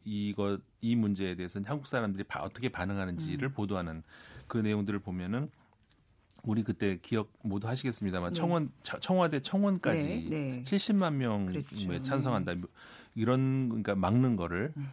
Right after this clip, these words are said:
Speaker 1: 어, 그런 게 이제 한국에서 나오고 있다.
Speaker 2: 음.
Speaker 1: 이런 것들이 이제 한국의 과거부터 그, 어, 뭐, 외-, 좀 외래어입니다만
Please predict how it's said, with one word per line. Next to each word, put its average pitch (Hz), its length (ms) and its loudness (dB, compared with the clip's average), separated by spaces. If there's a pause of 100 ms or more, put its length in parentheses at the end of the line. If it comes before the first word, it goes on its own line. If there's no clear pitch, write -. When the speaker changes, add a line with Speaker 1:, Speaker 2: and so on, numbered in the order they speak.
(120)
Speaker 1:
어, 90 260 -4
그런 113 460 2
게 113 180 2
이제 107 180 0
한국에서 120 480 -2
나오고 92 320 0
있다. 85 480 -2 (120)
Speaker 2:
음. 131 260 -8
Speaker 1:
이런 110 180 0
것들이 101 300 -2
이제 95 200 0 (120)
한국의 127 720 0
과거부터 101 800 -2
그, 87 300 -6 (800)
어, 87 360 -6 (360)
뭐, 104 340 -6
외-, 101 140 -2 (100)
좀 95 400 -2
외래어입니다만 98 1080 0